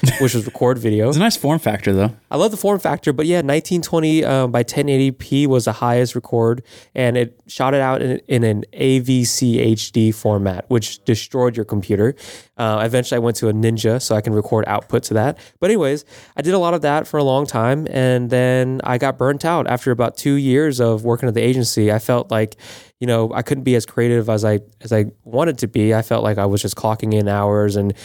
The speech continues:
Speaker 2: just doing, you know, they wanted me to do kind of bare minimum. I wanted to push the boundaries a little bit more, but at the end of the day, there were budgets and there weren't big budgets there, what we were doing. And so I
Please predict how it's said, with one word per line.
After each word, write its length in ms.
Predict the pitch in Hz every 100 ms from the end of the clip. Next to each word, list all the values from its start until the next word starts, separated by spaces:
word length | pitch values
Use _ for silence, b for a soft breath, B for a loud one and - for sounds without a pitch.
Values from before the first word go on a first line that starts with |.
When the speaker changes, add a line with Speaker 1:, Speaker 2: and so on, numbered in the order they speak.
| B
Speaker 2:
just 220 | - 120 120
doing, 400 | 120 113 110 - b b _
you 60 | 123
know, 280 | 113 107 - -
they 140 | 135
wanted 240 | 139 123
me 100 | 120
to 120 | 113 110
do 300 | 117 113 113
kind 180 | 135 120
of 100 | -
bare 220 | 120 131
minimum. 440 | 120 110 117 143
I 120 | 117
wanted 220 | 117 117 113
to 60 |
push 220 | - 120
the 80 | -
boundaries 460 | 107 101 110 120 117
a 20 |
little 100 | 117
bit 120 | 123
more, 180 | 113 131
but 280 | 123 117 107 B -
at 100 | 113
the 80 |
end 80 | 123
of 80 | 120
the 80 | 110
day, 220 | 110 123
there 80 | 120
were 100 | 107
budgets 460 | 101 101 143 -
and 220 | 113 107 107
there 220 | 104 113
weren't 260 | 117 139 - _
big 180 | 117 123
budgets 400 | 107 139 156 -
there, 180 | 120 147
what 120 | 139
we 120 | 131 139
were 100 | 127
doing. 240 | 127 143
And 100 | 127
so 300 | - 117 113 B B B -
I 180 | 120